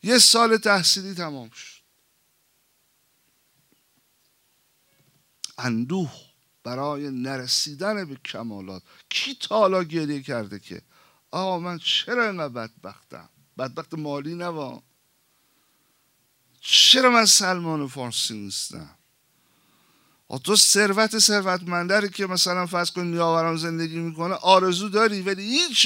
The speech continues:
وقت ایمان سلمان رو آرزو نداری.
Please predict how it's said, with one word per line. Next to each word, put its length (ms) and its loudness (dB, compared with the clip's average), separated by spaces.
وقت 260 2
ایمان 760 0
سلمان 480 4
رو 60 4
آرزو 440 4
نداری. 440 -4